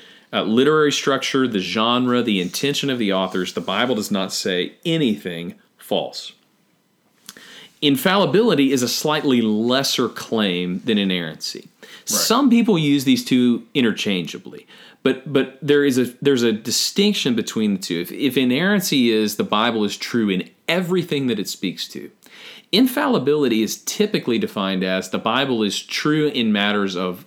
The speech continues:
Speaker 1: salvation and spiritual
Speaker 2: Right.
Speaker 1: truths.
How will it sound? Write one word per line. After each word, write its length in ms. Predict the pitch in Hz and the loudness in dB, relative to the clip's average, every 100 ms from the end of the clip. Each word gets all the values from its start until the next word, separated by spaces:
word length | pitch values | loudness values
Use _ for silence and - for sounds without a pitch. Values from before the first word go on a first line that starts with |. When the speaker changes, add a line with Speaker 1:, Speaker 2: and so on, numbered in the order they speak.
| - | -10
Speaker 1:
salvation 1000 | - 98 87 101 110 117 - 117 120 - | -4 -2 -2 0 0 0 -2 -4 -6 -6
and 160 | 104 | -6
spiritual 600 | 92 - - 104 98 - 80 | -4 -4 -2 0 0 -2 -8
Speaker 2:
Right. 80 | |
Speaker 1:
truths. 600 | - - 69 - - - | -10 -10 -10 -12 -14 -14